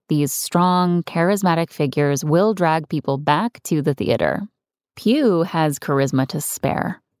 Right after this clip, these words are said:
Along with her famous frown, she deploys her infectious smile at opportune moments, often on the tiny screens where our social feeds scroll.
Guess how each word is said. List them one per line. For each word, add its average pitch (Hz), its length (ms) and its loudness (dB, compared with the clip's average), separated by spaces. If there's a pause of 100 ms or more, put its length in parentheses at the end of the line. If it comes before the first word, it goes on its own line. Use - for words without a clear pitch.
Along 208 300 4
with 214 120 -2
her 160 140 -2
famous 175 540 -2
frown, 139 640 0
she - 260 2
deploys 196 540 2
her - 140 -4
infectious 170 640 -2
smile 170 580 0
at 156 200 0
opportune 143 500 -2
moments, 135 500 -4 (160)
often 214 480 2
on 170 120 2
the 185 80 0
tiny 220 320 0
screens 175 560 0
where 143 180 2
our 147 160 2
social 170 380 -4
feeds 135 300 -4
scroll. - 520 -2